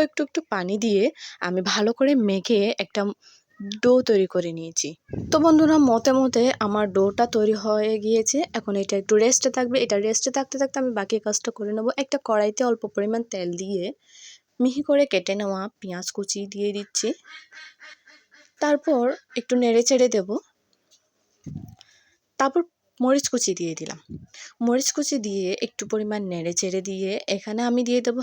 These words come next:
হাফ চামচ হলুদের গুঁড়া, হাফ চামচ মশলার গুঁড়া। আমার এই মশলাতে গরম মশলা, জিরা মশলা সবই আছে। তারপর আমার কেটে নেওয়া কিছু আলু দিয়ে একটু পানি দিয়ে বলক ওঠা পর্যন্ত ওয়েট করব। তোমরা চাইলে অন্য কোনো সবজিও দিতে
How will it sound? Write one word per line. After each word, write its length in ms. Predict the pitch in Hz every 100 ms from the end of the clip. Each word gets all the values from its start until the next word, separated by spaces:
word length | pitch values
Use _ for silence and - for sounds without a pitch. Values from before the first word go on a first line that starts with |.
| 220
হাফ 140 | 190 -
চামচ 240 | 185 190 -
হলুদের 360 | 180 175 190 190
গুঁড়া, 160 | 214 285
হাফ 160 | 277 - -
চামচ 240 | 185 185 185
মশলার 360 | 180 - 180 180
গুঁড়া। 240 | 196 208 311 - - -
আমার 160 | 269 285 277
এই 60 | 233
মশলাতে 380 | 190 - 202 233 208
গরম 240 | 175 175 190
মশলা, 240 | 196 214 202
জিরা 200 | 180 175
মশলা 260 | 190 - -
সবই 280 | 202 170 180
আছে। 260 | 160 - - - - - - - -
তারপর 400 | 262 262 294 254 262 220
আমার 240 | 208 208 208 208
কেটে 220 | 214 226
নেওয়া 200 | 247 262
কিছু 240 | 254 247 269 202
আলু 180 | 175 190 202 196
দিয়ে 200 | 196 202
একটু 160 | 196 220 196
পানি 200 | 175 185 190
দিয়ে 120 | 208 180
বলক 220 | 170 190
ওঠা 180 | 202 208 196
পর্যন্ত 300 | 208 196 202 208
ওয়েট 180 | 190 180 -
করব। 180 | 202 202 262 - - -
তোমরা 200 | 330 320
চাইলে 280 | 285 240 226 233
অন্য 120 | 214 202
কোনো 120 | 202 214
সবজিও 340 | 214 180 185 202
দিতে 220 | 202 208